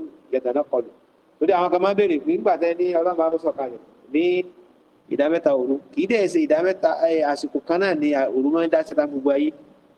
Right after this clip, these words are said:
Ṣé ìpá wà láàárọ̀ yìí, àwọn kan wà lóru? Àwọn kan wà rànlẹ́. Láàárín àwa àti Japan, bẹ́ẹ̀ bí twelve hours ló wà láàárín wa. Ṣé ìpé tẹ́ bá travel lọ Japan, twelve hours ló ní, ó ti dé nínú age yẹn.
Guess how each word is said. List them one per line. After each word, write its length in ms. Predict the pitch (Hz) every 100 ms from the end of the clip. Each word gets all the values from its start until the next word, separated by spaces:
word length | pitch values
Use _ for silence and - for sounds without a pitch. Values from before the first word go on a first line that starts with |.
| _ _ _ _ _ _ _ _ -
Ṣé 40 |
ìpá 160 | 160 180 185
wà 80 | 175
láàárọ̀ 300 | 170 165 160
yìí, 120 | 160
àwọn 200 | 139 156
kan 120 | -
wà 80 | 175
lóru? 200 | 143 147 127 - - _ _ _ - _ _ _ - _ _ _ _ _ _ - - _ _ _ _ -
Àwọn 180 | 147 170
kan 160 | 175 190
wà 100 | 180
rànlẹ́. 380 | 165 160 123 127 - - - _ _ _ _ _ _ _ _ _ _ _ -
Láàárín 360 | 175 180 175 147
àwa 160 | 147 147
àti 180 | 139 135
Japan, 420 | 131 131 151 147
bẹ́ẹ̀ 220 | 131 160
bí 60 | 151
twelve 240 | - 160 147
hours 260 | 139 120 -
ló 80 | 151
wà 80 | 131
láàárín 180 | 117
wa. 100 | 113 107 _ _ _ _ _ _ _ - - _ _ _ _ _ _ -
Ṣé 40 |
ìpé 160 | 147 151
tẹ́ 140 | 175 160
bá 80 | 160
travel 240 | 165 156
lọ 80 | 135 117
Japan, 300 | 120 143 143 - - _ _ _
twelve 220 | - 143
hours 220 | 127 135
ló 160 | 135 147
ní, 320 | 147 147 139
ó 120 | 147 156
ti 100 | 139
dé 140 | 139
nínú 200 | 151 147 147
age 220 | 156 127
yẹn. 160 | 110